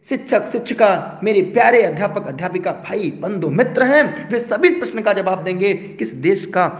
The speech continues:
अलिखित संविधान है? माने लिखित की बात नहीं कर रहा है, अलिखित की बात कर रहा है। सभी साथी फटाफट comment करें। जो लोग इस वीडियो को live देख रहे हैं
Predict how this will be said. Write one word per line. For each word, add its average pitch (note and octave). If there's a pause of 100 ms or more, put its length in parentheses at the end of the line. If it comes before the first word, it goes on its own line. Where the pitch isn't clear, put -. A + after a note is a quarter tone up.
(260)
अलिखित G3+
संविधान D3
है? -
माने D#3+
लिखित D3
की D3+
बात -
नहीं E3
कर D#3+
रहा D3+
है, -
अलिखित E3
की D3+
बात B2
कर D3+
रहा D#3
है। A3
सभी F#3
साथी D3+
फटाफट -
comment D3+
करें। -
जो C#4+
लोग D#4
इस C4
वीडियो B3+
को B3
live G#3
देख G3+
रहे F#3
हैं F#3